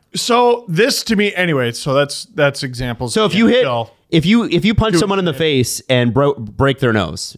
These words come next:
Speaker 2: and you have to go to
Speaker 1: And you're my dog.
Speaker 2: and you, yes, and you gotta go to jail for it.
Speaker 1: Mm-hmm.
Speaker 2: If your nose heals faster, do you get out of jail earlier?
Speaker 1: I don't think so. Probably not.
Speaker 2: This is my point.
Speaker 1: That's
Speaker 2: So
Speaker 1: a really weird comparison,
Speaker 2: so
Speaker 1: but I'll, I'll work.
Speaker 2: I'm just, listen, I didn't wanna make it about, like, murder or something, right? I wanna be, like,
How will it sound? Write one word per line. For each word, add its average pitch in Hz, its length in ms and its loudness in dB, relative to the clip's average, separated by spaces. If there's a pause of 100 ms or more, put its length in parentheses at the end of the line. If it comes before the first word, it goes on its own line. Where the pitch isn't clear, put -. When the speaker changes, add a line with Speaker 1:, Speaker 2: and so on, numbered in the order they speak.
Speaker 2:
and 120 140 4
you 135 80 6
have 135 140 2
to 131 80 -2
go 113 280 2
to 110 280 0
Speaker 1:
And 160 120 2
you're 214 160 2
my 202 200 2
dog. 131 360 -2
Speaker 2:
and 127 140 2
you, 151 100 4
yes, 120 480 0 (240)
and 139 100 2
you 160 120 4
gotta 175 160 4
go 170 80 4
to 151 80 2
jail 131 240 2
for 98 240 -6
it. - 100 -14 (220)
Speaker 1:
Mm-hmm. 135 200 -6
Speaker 2:
If 139 140 2
your 156 100 4
nose 202 360 4
heals 156 240 2
faster, 127 400 -2
do 113 100 -4
you 123 80 2
get 123 140 2
out 120 100 2
of 104 60 -4
jail 107 260 0
earlier? 156 320 -4 (340)
Speaker 1:
I 139 220 0
don't 185 260 0
think 147 240 -10
so. - 280 -18 (1300)
Probably 160 280 2
not. 107 240 -8
Speaker 2:
This 180 180 0
is 196 100 2
my 170 160 2
point. 135 340 0 (180)
Speaker 1:
That's 180 120 0
Speaker 2:
So 185 180 0
Speaker 1:
a 170 40 -4
really 220 320 2
weird 185 320 0
comparison, 165 560 0
Speaker 2:
so - 20 -6
Speaker 1:
but 165 140 -4 (260)
I'll, 139 80 -2
I'll 135 120 0
work. 135 200 -2
Speaker 2:
I'm 151 160 2
just, 151 320 -2
listen, 135 240 -2
I 143 60 0
didn't 190 140 2
wanna 180 120 0
make 143 140 2
it - 20 0
about, 127 140 0
like, 113 120 -2
murder 104 320 -4
or 90 60 -8
something, 90 320 -10
right? 113 180 0
I 127 40 -2
wanna 110 200 -4
be, 101 120 -4
like, 90 200 -8